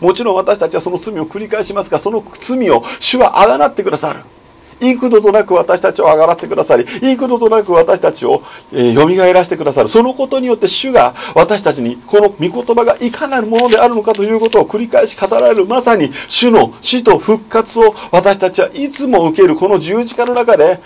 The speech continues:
神の言葉が私たちの中に、主の言葉として私たちの中に宿っていく、そのことが語られています。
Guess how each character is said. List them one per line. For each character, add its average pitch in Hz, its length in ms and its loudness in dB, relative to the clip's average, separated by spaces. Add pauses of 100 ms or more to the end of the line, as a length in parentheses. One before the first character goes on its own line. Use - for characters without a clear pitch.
(160)
神 180 280 -4
の 160 80 -4
言 160 240 -6
葉 180 100 4
が 104 220 -2 (180)
私 170 300 -2
た 180 120 -2
ち 175 60 -14
の 160 100 -6
中 196 360 -2
に、 113 160 -8 (580)
主 - 220 -4
の 156 80 -2
言 160 260 -4
葉 202 140 0
と 175 100 -2
し - 80 -6
て 92 80 -4
私 117 260 -2
た 123 60 -8
ち - 20 -6
の 117 60 -6
中 110 160 -2
に 95 220 -10
宿 120 300 -2
っ 220 40 -8
て - 200 -10
い 80 100 -6
く、 - 160 -16 (1080)
そ - 140 -2
の 135 80 2
こ 123 80 -4
と 123 80 -2
が 107 80 0
語 117 300 -4
ら 107 100 -2
れ 98 80 -6
て 98 120 -6
い 85 100 -8
ま 80 100 -8
す。 - 140 -20